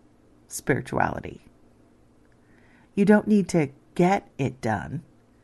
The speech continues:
You need to understand it is done and then allow the universe to show you that yellow brick road.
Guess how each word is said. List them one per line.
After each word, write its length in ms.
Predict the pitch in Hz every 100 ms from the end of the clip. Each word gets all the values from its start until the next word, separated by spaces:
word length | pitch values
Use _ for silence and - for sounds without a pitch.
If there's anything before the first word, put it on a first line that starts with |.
| _ -
You 160 | 170 170
need 220 | 170 165
to 80 | 175
understand 840 | 170 170 165 165 - 160 156 156 -
it 140 | 170
is 240 | 202 202
done 540 | - 135 127 123 160 -
and 240 | 160 156 151
then 160 | 156
allow 320 | 151 151 147
the 100 | 147
universe 440 | 151 151 135 135 131
to 120 | -
show 260 | - 156 151
you 360 | 135 117 131 - - - - _ _
that 240 | - 156 -
yellow 260 | 147 139 139
brick 300 | 131 139 -
road. 380 | 90 80 65